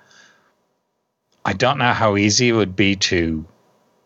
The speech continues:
gain control of what's in the box, like steal the contents of the box, but I don't see why not. If you can overwrite the disk from here and install the O S, you certainly should be able to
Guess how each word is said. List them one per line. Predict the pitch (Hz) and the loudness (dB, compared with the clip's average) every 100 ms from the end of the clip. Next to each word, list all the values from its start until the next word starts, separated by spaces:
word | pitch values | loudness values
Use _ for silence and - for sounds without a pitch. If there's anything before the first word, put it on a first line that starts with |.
| _ _ _ _ - | _ _ _ _ -8
gain | - 98 92 | -2 -2 -2
control | - - - 98 98 | -6 -4 0 2 2
of | 98 | 0
what's | 95 - | 0 -2
in | 92 113 | 0 0
the | 127 | 0
box, | 127 147 170 - - - | 0 0 -2 -4 -4 -4
like | 92 | -4
steal | - - - 101 123 | -2 -4 -2 0 0
the | 139 | -2
contents | - 123 123 131 127 131 | -2 -2 0 0 -2 0
of | |
the | 120 | 0
box, | 131 165 - - - - _ _ _ _ _ _ _ _ _ _ | 0 0 -2 -6 -8 -10 _ _ _ _ _ _ _ _ _ _
but | - 92 - _ _ _ _ _ _ _ _ _ _ _ | -2 -2 -4 _ _ _ _ _ _ _ _ _ _ _
I | - | -2
don't | 110 127 | 0 0
see | - 110 | 0 0
why | 92 92 | 0 0
not. | 120 131 | 0 -2
If | 90 - | -2 -6
you | |
can | 113 104 | -2 0
overwrite | 110 107 101 98 101 | 0 0 0 -2 -4
the | 85 | -6
disk | 104 143 104 - | -2 0 0 -2
from | - - | -4 -8
here | 85 95 | -4 -2
and | 92 | -2
install | 87 - - 123 | -2 -2 0 0
the | 139 95 | 2 2
O | 80 | 0
S, | 85 - | -2 0
you | 95 | 0
certainly | - 131 - 104 | 0 0 -2 -4
should | 90 - 87 | -2 -2 -2
be | 90 | -2
able | 87 80 | -2 -2
to | - 82 | -4 -6